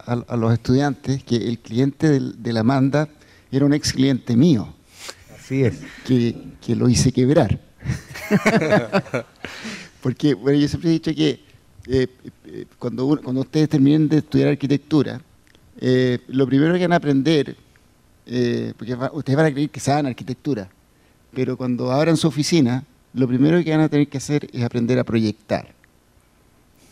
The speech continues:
Speaker 1: cómo se hace en la realidad, con, con normas, con todas estas, estas cosas que son, que es mucho más complejo de lo que ustedes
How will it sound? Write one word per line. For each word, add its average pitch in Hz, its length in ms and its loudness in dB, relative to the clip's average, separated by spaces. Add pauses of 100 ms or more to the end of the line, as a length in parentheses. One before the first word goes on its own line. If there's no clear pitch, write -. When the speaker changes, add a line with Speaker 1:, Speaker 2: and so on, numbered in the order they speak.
(1120)
Speaker 1:
cómo 120 180 -4
se 123 80 -2
hace 117 140 -2
en 117 60 -2
la 110 100 -2
realidad, 101 420 -10 (920)
con, 107 180 -12
con 107 300 -12
normas, 123 500 0
con - 120 -14
todas 123 280 -8
estas, 113 240 -14
estas 107 240 -18
cosas 110 360 -14
que - 80 -20
son, 123 160 -16
que 117 100 -16
es 117 60 -10
mucho 120 160 -8
más 127 120 -2
complejo 143 420 -2
de 135 40 2
lo 131 80 -2
que 107 100 -12
ustedes 139 340 -2